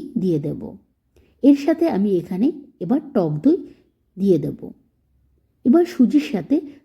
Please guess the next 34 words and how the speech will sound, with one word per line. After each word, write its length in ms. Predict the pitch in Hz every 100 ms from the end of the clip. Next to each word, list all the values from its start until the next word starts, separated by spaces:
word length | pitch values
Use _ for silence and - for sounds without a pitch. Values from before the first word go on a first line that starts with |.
| -
টক 180 | 214 175
দইটি 280 | 196 180 175
কিন্তু 320 | - 170 165 156 - _ -
ভালো 240 | 160 196 175
মতন 300 | 170 170 349 - 233
মিশিয়ে 360 | 233 - 214
নিতে 260 | 170 151 151
হবে। 280 | 147 147 151 - _ _ _ _ _ _ _ _ -
ভালো 240 | 190 254
মতন 260 | 294 302 339
যখন 260 | 262 233 294
সুজির 360 | 294 240 202 233
সাথে 200 | 220 175
এরকম 220 | 220 202 226
টক 240 | 214 185 175
দই 140 | 247
মিশে 320 | 214 208 220 175
যাবে, 220 | 170 262 - - _ -
এবার 280 | 254 262 233
আমি 200 | 165 240 - - -
এই 120 | 220 -
সুজিটিকে 480 | 226 196 - 202
কিছুক্ষণ 580 | 233 196 - - - 320 330 - _
এই 140 | - 196
অবস্থায় 420 | 165 190 - 339
রেখে 240 | 220 - 151
দেব, 200 | 151 151 151 - _ _ -
যাতে 240 | 220 220
সুজিটি 440 | 214 233 185 180 277
বেশ 180 | 254 208
ভালো 260 | 190 170 170
মতন 280 | 170 185 339 415
ফুলে 300 | - 247 196
যায়। 240 | 143 123